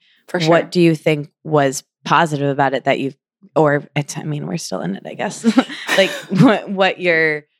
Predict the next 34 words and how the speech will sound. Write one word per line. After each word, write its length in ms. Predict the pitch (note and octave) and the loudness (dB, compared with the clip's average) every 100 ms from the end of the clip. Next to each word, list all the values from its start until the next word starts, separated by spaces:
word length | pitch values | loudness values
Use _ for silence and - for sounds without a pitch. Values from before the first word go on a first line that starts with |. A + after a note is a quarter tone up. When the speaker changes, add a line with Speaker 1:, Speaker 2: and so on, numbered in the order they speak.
| _ _ _ _ _ - | _ _ _ _ _ -2
Speaker 2:
like, 140 | F3 | 0
what 180 | E3 E3+ | 2 2
are 40 | D#3+ | 2
you 100 | D#3 | 0
taking 560 | E3 D3 C#3 C#3+ C3 _ | 0 0 -2 -6 -8 _
with 280 | A#2+ D#3 - | -2 -2 0
you, 200 | B2 G#2+ | 0 2
or 80 | C#3 | 4
what 160 | C#3 D3 | 4 2
have 240 | C#3+ D3+ | 0 0
you 100 | D3 | -2
taken 560 | - D3+ - G#2+ - - | 0 0 2 -2 -4 -4
with 220 | C3 D3+ - | 0 0 -2
you? 320 | G#1+ - E3+ _ _ _ _ _ | -4 -4 -4 _ _ _ _ _
Speaker 1:
I 160 | - A#3+ | -2 0
think 640 | A#3 C4+ C4+ C4+ C4+ - _ _ _ | 2 2 4 4 2 -10 _ _ _
the 120 | A#3 A3 | 2 2
appreciation 840 | - G3+ F#3 E3 E3+ - G#3+ A3+ | 2 -4 -2 -2 -2 -4 -4 -4
for 500 | A3+ G3 E3+ E3 E3 - _ _ _ _ - | 0 0 2 0 -6 -14 _ _ _ _ -4
what 180 | E3+ E3 | 0 2
I 80 | F3 | 4
have 400 | F#3+ F#3 G3 F#3+ | 4 2 2 -2
and 400 | F3+ F3 E3+ E3 | -4 -2 -4 -2
who 160 | F3+ E3 | 0 2
I 100 | D#3+ | 2
have. 580 | E3+ F3 - - G#3 - - | 0 -2 0 0 -4 -10 -6
I 80 | F#3 | -6
think, 460 | F3 F3+ F3 - - _ _ _ _ | -4 -4 -4 -8 -20 _ _ _ _
so 140 | - G3 | 0 0
I'm 100 | F3 | 0
from 420 | - F3 E3 C4+ _ _ _ _ _ _ | -2 -2 -2 -6 _ _ _ _ _ _
Southern 320 | - F#3+ E3+ E3 | -2 0 0 -2
Virginia, 580 | E3+ E3 E3 F3 F#3+ - | -4 -2 2 2 2 0
and, 340 | F3 D#3 D#3 | 2 2 0